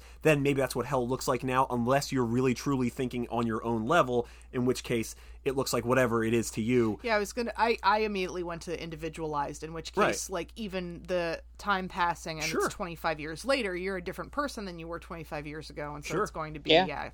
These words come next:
Speaker 2: very different.
Speaker 1: But none of this comes up in it. This is just me
Speaker 2: No,
Speaker 1: spitballing.
Speaker 2: absolutely.
Speaker 1: Um, but yeah, I was kinda like, "Oh, cool, we get to see hell again," and I was like, "Oh, it's not the same, it's fine," you know. And honestly, like, they, they shot a lot of this on green screen and with limited, you know,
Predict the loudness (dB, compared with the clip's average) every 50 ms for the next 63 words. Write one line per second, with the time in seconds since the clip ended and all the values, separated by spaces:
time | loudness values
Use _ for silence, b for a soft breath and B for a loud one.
0 | -10 -10 -10 -8 -8 -10 -10 -12 -12 -12 -12 -14 -14 -6 -2 -2 0 2 4 4
1 | 4 4 4 2 2 2 4 4 4 4 2 0 -4 -4 -4 -6 -8 -6 -4 0
2 | 2 2 4 4 2 0 0 0 0 0 0 -2 0 0 -2 -2 -2 -4 -4 -4
3 | -2 -2 -2 -2 -4 -6 -8 -10 -4 2 4 6 6 6 6 6 8 8 8 8
4 | 6 4 2 2 4 4 4 6 6 6 4 6 4 4 4 4 4 2 0 -2
5 | -2 0 0 4 4 6 6 6 6 6 4 4 2 2 2 0 0 0 2 6
6 | 10 12 12 12 12 10 6 2 2 2 4 4 2 0 -4 -18 -18 -10 -8 -6
7 | -6 -4 -4 -4 -4 -4 -4 -6 -8 -8 -10 -10 -8 -8 -8 -8 -8 -10 -10 -8
8 | -8 -8 -8 -8 -10 -10 -14 b b b b b b 6 8 8 8 8 6 4
9 | 2 4 2 2 2 2 2 2 2 2 0 0 2 4 6 8 8 8 6 6
10 | 4 0 0 0 0 0 0 0 -2 -2 -4 -4 -4 -2 -2 -2 -4 -4 -6 -8
11 | -6 -4 -4 -4 -4 -4 -4 -4 -4 -4 -4 -2 -2 -2 -2 -2 -2 -2 -4 -6
12 | -8 -8 -6 -6 -6 -6 -6 -8 -8 -10 -10 -12